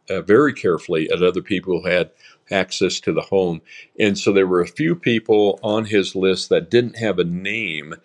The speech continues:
but were referenced to in, in some capacity. A good example, most people know, uh, who followed this case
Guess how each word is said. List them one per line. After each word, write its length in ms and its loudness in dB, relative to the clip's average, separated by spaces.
but 180 2
were 160 2
referenced 720 -2
to 460 0
in, 240 -2
in 120 -4
some 260 0
capacity. 680 -4
A 40 0
good 180 4
example, 480 0
most 300 -2
people 280 -4
know, 220 -2
uh, 80 -10
who 180 -2
followed 320 4
this 140 -10
case 360 0